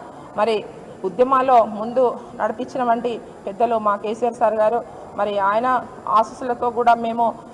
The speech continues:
మా, మా ప్రాంతంలో మరి కొండా లక్ష్మణ్ బాపూజీ గారు మరి ఆ ప్రాంతంలో మరి పుట్టి పెరిగారు కాబట్టి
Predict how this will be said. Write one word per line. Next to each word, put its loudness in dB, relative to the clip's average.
మా, 4
మా 4
ప్రాంతంలో 2
మరి -2
కొండా 4
లక్ష్మణ్ 0
బాపూజీ 2
గారు 4
మరి 0
ఆ 6
ప్రాంతంలో 4
మరి -2
పుట్టి -4
పెరిగారు 2
కాబట్టి 4